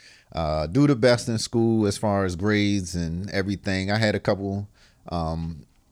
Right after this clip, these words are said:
offers to go to school. I, I was accepted to Norfolk State, but when none of that stuff pounded out,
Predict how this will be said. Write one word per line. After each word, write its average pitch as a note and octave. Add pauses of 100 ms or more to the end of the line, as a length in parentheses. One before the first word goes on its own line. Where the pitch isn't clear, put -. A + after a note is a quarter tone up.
(560)
offers G#2
to F#2+
go G2
to F#2
school. F#2+
I, E2+
I -
was E2+
accepted F2
to F2+
Norfolk F2+
State, F2+
but E2
when F#2
none A#2
of A2
that G#2+
stuff G#2
pounded F#2+
out, F2+